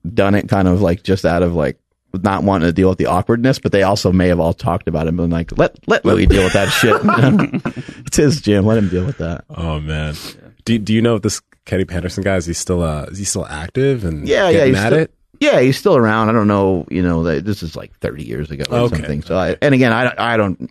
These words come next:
Speaker 1: you know, this is, uh, this is West Side Barbell, like, folklore. So take it for what it's worth.
Speaker 2: <laughs>
Speaker 1: I don't know how,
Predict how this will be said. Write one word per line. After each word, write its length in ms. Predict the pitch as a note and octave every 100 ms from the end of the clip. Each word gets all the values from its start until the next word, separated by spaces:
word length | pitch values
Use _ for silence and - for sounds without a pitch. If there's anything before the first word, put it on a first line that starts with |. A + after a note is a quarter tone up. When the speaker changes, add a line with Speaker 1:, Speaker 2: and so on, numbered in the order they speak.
| _
Speaker 1:
you 140 | A2
know, 100 | F2
this 200 | F#2+ G#2+
is, 140 | G2 G2+
uh, 240 | F2 E2 - _ - -
this 120 | G#3
is 100 | D3
West 240 | A2 B2 -
Side 280 | A2 F#2+ G#2
Barbell, 420 | G#2 G#2 F#2 F2+
like, 180 | D#2+ -
folklore. 680 | - G#2+ - E2 D#2 D2+
So 300 | - F#2+ E2+
take 260 | - G#2+ F#2+
it 80 | -
for 140 | F#2
what 160 | F2 E2+
it's 160 | - F#2+
worth. 240 | F2 -
Speaker 2:
<laughs> 40 |
Speaker 1:
I 120 | F#2+ G2
don't 160 | F#2
know 140 | F2+ F2
how, 340 | E2+ E2